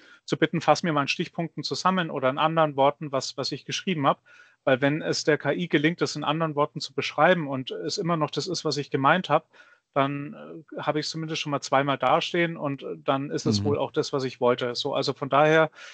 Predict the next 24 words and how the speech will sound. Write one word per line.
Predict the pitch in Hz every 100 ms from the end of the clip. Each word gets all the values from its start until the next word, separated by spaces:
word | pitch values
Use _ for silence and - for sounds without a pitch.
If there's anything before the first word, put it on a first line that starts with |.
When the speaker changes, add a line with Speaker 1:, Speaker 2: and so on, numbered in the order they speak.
| - - _
Speaker 1:
äh, | 156
auch | 139 139 147
wenn | 139
Verständnis | 156 139 147 175 160 -
bei | 143
so | 135 147
statistischen | - 131 - - 147 -
Systemen | - 139 147 147 147
natürlich | 135 147 139
ein | 147
interessanter | 143 147 - 147 147
Begriff | 135 - 170
ist, | - 185 -
aber | 156 139 135 _ _
dennoch, | 139 165 165
ich | 165 -
würde | 151
da | 147 147 156
schon | - 156 165
ein | 165 _
bisschen | - 165
vom | 151 151
Verständnis | 156 - 151 160 147 -
reden. | 143 170 196